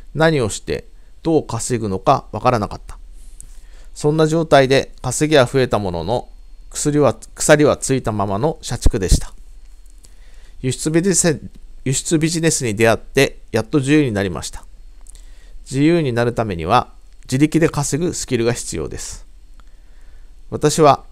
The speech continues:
インターネットを使って稼ごうと決めてから、実際に稼げるようになるまで大変な回り道をしました。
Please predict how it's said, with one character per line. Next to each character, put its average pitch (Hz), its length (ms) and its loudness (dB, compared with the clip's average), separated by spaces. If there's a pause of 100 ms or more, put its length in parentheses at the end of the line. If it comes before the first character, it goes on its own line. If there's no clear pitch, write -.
イ 143 80 -2
ン 147 80 -2
タ 165 160 6
ー 170 60 6
ネ 170 80 2
ッ - 20 -2
ト 135 200 0
を 113 60 0
使 - 180 -4
っ 110 60 0
て - 140 -6
稼 113 260 -4
ご 139 100 2
う 123 40 -2
と 117 100 -6
決 107 140 -8
め 104 80 -4
て 110 100 -6
か 85 140 -4
ら、 104 200 0 (360)
実 123 200 2
際 151 180 6
に 139 80 -4
稼 151 280 -2
げ 156 80 6
る 160 60 2
よ 143 140 6
う 117 40 0
に 107 60 -4
な 104 80 0
る 107 80 -2
ま 92 140 -4
で - 240 -10 (200)
大 143 200 6
変 156 160 0
な 143 80 0
回 135 220 6
り 147 180 0
道 113 140 -2
を 87 40 -2
し - 140 -8
ま 76 100 -10
し - 80 -14
た。 - 160 -16